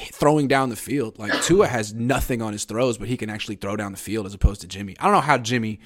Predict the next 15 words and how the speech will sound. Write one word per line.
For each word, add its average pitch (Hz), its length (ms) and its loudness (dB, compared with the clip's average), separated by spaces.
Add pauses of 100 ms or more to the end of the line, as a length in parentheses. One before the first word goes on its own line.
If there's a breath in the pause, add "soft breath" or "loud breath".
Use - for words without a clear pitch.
(220 soft breath)
misses 120 360 -2
some 104 180 -4
of 98 60 -10
these 98 120 -12
downfield 95 460 -12
throws. 90 320 -4 (300 soft breath)
It's 113 100 -6
like 120 140 -4
he's 135 100 -2
got 101 220 -2
no, 110 120 -2 (200)
anytime 190 360 2
he 170 80 0
has 160 120 -2
to 131 140 -2